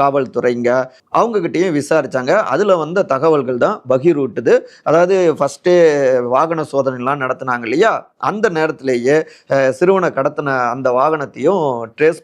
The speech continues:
பண்ணிட்டாங்க. அதுல அந்த வாகனத்துடைய ஆர் சி எல்லாம் வச்சு பாக்குறப்ப அது போலீஸோடைய வாகனம் தான் அப்படின்னு தெரிய வந்தது. உடனே டிரைவரை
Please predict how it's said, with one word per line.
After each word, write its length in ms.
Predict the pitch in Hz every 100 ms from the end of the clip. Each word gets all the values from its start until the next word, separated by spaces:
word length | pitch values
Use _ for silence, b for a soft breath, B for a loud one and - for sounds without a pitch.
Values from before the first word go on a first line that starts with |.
| 139
பண்ணிட்டாங்க. 640 | 123 107 117 113 185 277
அதுல 260 | - 185 190
அந்த 140 | 180
வாகனத்துடைய 580 | 156 165 196 185 175 170
ஆர் 240 | 165 165 175
சி 140 | 175
எல்லாம் 180 | 160 165
வச்சு 220 | 135 170
பாக்குறப்ப 380 | 139 135 127 123
அது 240 | 254 208
போலீஸோடைய 840 | 143 196 202 190 170 147 139 127 123
வாகனம் 400 | 135 147 135 123
தான் 280 | 139 127
அப்படின்னு 240 | 120 139 143
தெரிய 260 | 131 139
வந்தது. 360 | 131 117 139 226
உடனே 320 | 170 170 185
டிரைவரை 840 | 135 147 180 185 156 135 123 120